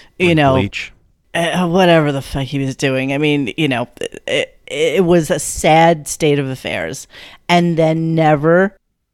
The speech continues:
Speaker 1: to be mentioned on air again. Just persona non grata, just gone.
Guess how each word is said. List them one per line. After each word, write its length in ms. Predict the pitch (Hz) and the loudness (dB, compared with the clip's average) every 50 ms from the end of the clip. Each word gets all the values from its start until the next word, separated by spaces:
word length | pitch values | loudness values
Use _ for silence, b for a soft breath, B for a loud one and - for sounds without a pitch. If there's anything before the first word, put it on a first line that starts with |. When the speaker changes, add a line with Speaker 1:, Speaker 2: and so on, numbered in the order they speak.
| _ _ _ - | _ _ _ -10
Speaker 1:
to 180 | - - 226 208 | -4 -2 -2 0
be 180 | 185 226 226 | 0 0 0
mentioned 840 | 214 202 180 170 165 160 165 160 - - 170 165 165 165 170 170 - - - _ _ | 0 0 0 2 2 4 2 2 0 0 0 0 0 -2 -4 -4 -8 -12 -18 _ _
on 240 | 160 165 170 165 151 - | -4 -2 -2 -2 -2 -2
air 420 | - 151 147 147 151 151 156 156 - - _ _ - - | -2 0 2 2 4 2 2 0 -2 -8 _ _ -6 -2
again. 480 | 156 156 135 - 131 101 90 71 - - _ _ _ _ _ _ _ _ _ _ _ _ _ _ _ - | -2 -2 0 0 0 0 0 -2 -6 -12 _ _ _ _ _ _ _ _ _ _ _ _ _ _ _ -6
Just 500 | - 185 185 180 185 196 - - - - | -2 2 4 4 4 4 2 -2 -4 -4
persona 480 | 208 190 - - 165 170 175 175 175 | -4 -4 -2 -2 0 0 0 0 0
non 220 | 165 160 156 151 147 | 0 0 0 0 0
grata, 360 | 147 139 131 123 117 117 135 | 0 0 0 0 0 -2 -4
just 300 | - - 151 - 151 131 | -4 -6 -8 -8 -4 -2
gone. 380 | 139 147 131 117 87 - 127 | -2 0 0 -2 -6 -12 -18